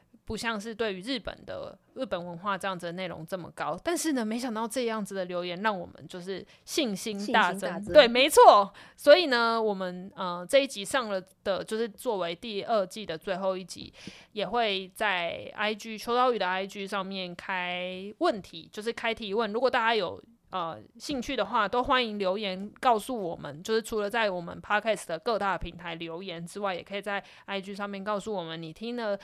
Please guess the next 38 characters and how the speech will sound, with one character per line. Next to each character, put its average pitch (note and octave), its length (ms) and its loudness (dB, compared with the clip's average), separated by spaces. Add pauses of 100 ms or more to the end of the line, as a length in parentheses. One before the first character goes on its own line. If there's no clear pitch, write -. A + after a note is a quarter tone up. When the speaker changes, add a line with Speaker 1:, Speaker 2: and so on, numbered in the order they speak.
(120)
Speaker 1:
《秋 E4+ 160 -4
刀 F4 160 2
鱼 B3 80 -2
吃 C4 240 -8
一 C4 60 -8
口》 A3 180 -2
最 B3+ 180 -4
喜 F#3+ 140 -12
欢 F#3+ 200 -6
什 G3+ 140 -10
么 F#3 60 -12
样 G3 180 -8
子 F#3 140 -16
的 E3 140 -12
题 F3+ 260 -18
目， A3+ 180 -6
或 C4+ 140 0
者 G#3 80 -2
是 A3+ 160 -8
说 A3+ 220 -2
很 G#3 260 -4
敲 B3 400 -2
碗 F3 260 -2
期 F#3 280 -12
待 A3+ 180 -4
接 A3 220 -2
下 A3+ 160 -2
来 E3+ 120 -2
有 F3 160 -4
什 F#3 140 -10
么 E3+ 60 -12
样 G3 140 -8
的 F#3+ 120 -6
主 D3+ 300 -16
题。 G3+ 260 -20 (460)
我 G#3 100 0
觉 A#3 160 0
得 G#3+ 560 4